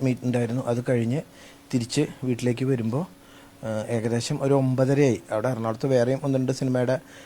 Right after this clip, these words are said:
ഏ, പാർട്ടികളായിട്ടുള്ള മീറ്റിങ്ങുകൾ ഉണ്ടായിരുന്നു. അത് കഴിഞ്ഞ് തിരിച്ച് വീട്ടിലേക്ക് വരുമ്പോ, ഏ, ഒമ്പതര, ഒമ്പതേ മുക്കാൽ സമയത്ത് വീടിൻ്റെ ഫ്രണ്ട് ഗേറ്റിൽ വണ്ടി നിർത്തിയിട്ട് ഡ്രൈവർ ഇറങ്ങിയിട്ട് ഗേറ്റ് തുറക്കുമായിരുന്നു. ആ തുറക്കണ സമയത്താണ് പെട്ടെന്ന് രണ്ട് മൂന്നാൾ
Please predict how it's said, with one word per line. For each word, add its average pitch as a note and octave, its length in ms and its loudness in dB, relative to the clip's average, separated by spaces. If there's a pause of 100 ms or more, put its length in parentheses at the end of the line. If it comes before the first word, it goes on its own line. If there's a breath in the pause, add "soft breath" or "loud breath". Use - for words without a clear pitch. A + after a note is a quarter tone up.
(180 soft breath)
ഏ, B2+ 100 -4
പാർട്ടികളായിട്ടുള്ള C3 600 0
മീറ്റിങ്ങുകൾ C3 380 -2
ഉണ്ടായിരുന്നു. B2+ 340 0
അത് B2+ 140 -2
കഴിഞ്ഞ് C3+ 260 0
തിരിച്ച് C3 260 0
വീട്ടിലേക്ക് A#2 420 0
വരുമ്പോ, C3 400 2 (540 soft breath)
ഏ, - 20 -2
ഒമ്പതര, B2+ 580 4 (180)
ഒമ്പതേ C3 220 4
മുക്കാൽ C3+ 340 2
സമയത്ത് C3+ 540 2 (640 soft breath)
വീടിൻ്റെ B2+ 320 4
ഫ്രണ്ട് C#3 440 2
ഗേറ്റിൽ B2+ 480 6 (880 soft breath)
വണ്ടി B2 260 2 (180)
നിർത്തിയിട്ട് B2 480 2 (180)
ഡ്രൈവർ A#2 360 0
ഇറങ്ങിയിട്ട് A2+ 580 -2 (440 soft breath)
ഗേറ്റ് A#2+ 320 6
തുറക്കുമായിരുന്നു. F#2+ 520 0 (640 soft breath)
ആ C3+ 60 -2 (100)
തുറക്കണ C3 300 -2
സമയത്താണ് B2 600 -2
പെട്ടെന്ന് C3 480 0 (580 soft breath)
രണ്ട് A2+ 180 0
മൂന്നാൾ A#2+ 440 0